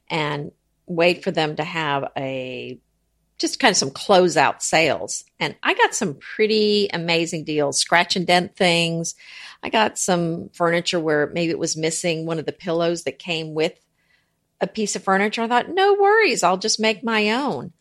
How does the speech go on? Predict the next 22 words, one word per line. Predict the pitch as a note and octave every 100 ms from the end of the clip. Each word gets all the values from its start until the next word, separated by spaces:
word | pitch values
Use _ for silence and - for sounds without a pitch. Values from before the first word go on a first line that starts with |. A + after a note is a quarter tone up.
| _ _ _ - - -
And | - F3+ F3 E3+ E3 - - - - _ _ -
I | F4
got | C5+
some | - G3 D#3
really | D#3+ F#3 F#3+ F#3
good | F3+ E3 -
deals | E3 D3 - -
at | G2+ -
some | E3+ D3
of |
these. | D3+ D3 -
Some | - D#4 F4+ F#4+ F#4+ -
furniture | A#3 A3 G#3+ A3
stores, | - F#3+ F#3 F#3
some | - F#3+ G3 F#3+ F#3 - _ _ _ _ E3
design | F#3 E3+ D#3+ D#3 E3 E3
stores | - F3+ D#3 D3+ D3+ - -
really | F3 F3 A3+ A#3 A3 A3
have | G3 F3 E3+
some | - D3+
fabulous | - C#3 C3+ C#3 C#3 -
sales. | G#2+ - - -